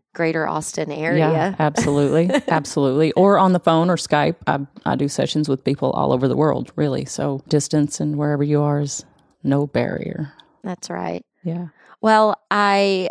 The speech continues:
Speaker 1: hope we didn't get too hippy-dippy with you guys today, but I think it's really important stuff.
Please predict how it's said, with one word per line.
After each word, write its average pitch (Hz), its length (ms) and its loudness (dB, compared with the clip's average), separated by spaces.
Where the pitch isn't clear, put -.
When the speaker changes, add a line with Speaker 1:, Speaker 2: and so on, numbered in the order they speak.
Speaker 1:
hope 202 220 2
we 226 80 4
didn't 190 260 0
get 180 200 -2
too 175 500 -2
hippy-dippy 175 1120 -2
with 180 420 -2
you 185 100 0
guys 165 480 0
today, 170 420 0
but 170 280 2
I 185 100 -2
think 277 200 0
it's - 180 -4
really 269 220 2
important 247 380 -2
stuff. 185 340 -2